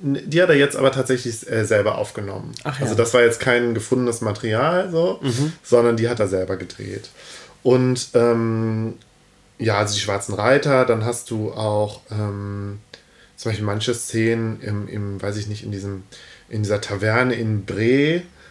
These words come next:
Speaker 1: wo dann auch, äh, echte, echte Aufnahmen dann so dazwischen sind. Mit dem
Speaker 2: Mhm.
Speaker 1: Und, äh, weiß ich nicht, ich glaub auch der, bei manchen, genau, die Orks sind auch, äh, Schauspieler.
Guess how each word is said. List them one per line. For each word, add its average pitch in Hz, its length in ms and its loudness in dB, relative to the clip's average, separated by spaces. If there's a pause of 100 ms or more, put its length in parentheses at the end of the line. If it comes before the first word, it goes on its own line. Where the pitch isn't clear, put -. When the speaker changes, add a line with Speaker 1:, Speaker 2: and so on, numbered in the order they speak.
(220)
Speaker 1:
wo 113 80 0
dann 113 220 2
auch, - 460 -2 (100)
äh, 113 420 0 (520)
echte, 117 500 0 (260)
echte 113 300 -4
Aufnahmen 113 500 -2
dann 110 140 -2
so 107 80 -8
dazwischen 127 680 -8
sind. 127 460 -6 (120)
Mit 131 140 -20
dem 117 180 -4
Speaker 2:
Mhm. 135 160 -2 (1040)
Speaker 1:
Und, 107 520 -2
äh, 104 160 -8
weiß 98 160 -6
ich 107 80 -8
nicht, 101 140 -10
ich - 80 -12
glaub 101 200 -12 (120)
auch 107 180 -16
der, 110 340 -8 (1160)
bei 110 100 -6
manchen, 110 460 -6
genau, 113 180 0
die 110 180 -4
Orks - 560 -2
sind 117 300 -6
auch, 120 420 -4
äh, 143 220 0 (1040)
Schauspieler. 185 760 0